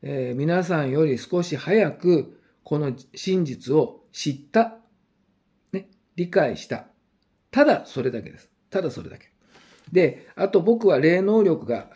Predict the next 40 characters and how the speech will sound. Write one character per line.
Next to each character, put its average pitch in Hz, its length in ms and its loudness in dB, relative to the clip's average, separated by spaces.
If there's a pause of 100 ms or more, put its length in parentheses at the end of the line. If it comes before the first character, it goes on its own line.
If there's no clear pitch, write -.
そ 117 140 -10
の、 110 360 -10 (160)
な 143 140 -4
ん 135 60 -6
て 123 60 -6
い 113 40 -10
う - 20 -12
か 110 100 -12
な、 - 80 -16
こ 110 120 -18
う、 107 40 -18
チ - 120 -10
ャ 131 60 -2
ネ 156 160 4
リ 175 120 0
ン 170 100 0
グ 175 120 2
と 139 120 -6
か - 140 -20
ね、 139 260 -12
人 - 220 -2
の 156 120 0
声 156 200 2
が 123 120 -6
聞 - 140 -16
こ 117 140 -2
え 127 80 0
る 113 120 -6
と - 100 -18
か、 - 160 -20 (320)
何 143 200 -2
か - 120 -10
映 135 220 0
像 127 140 -6
が 123 120 -6
見 113 160 -2
え 117 80 -2
る 90 80 -10
と - 80 -20
か、 - 80 -20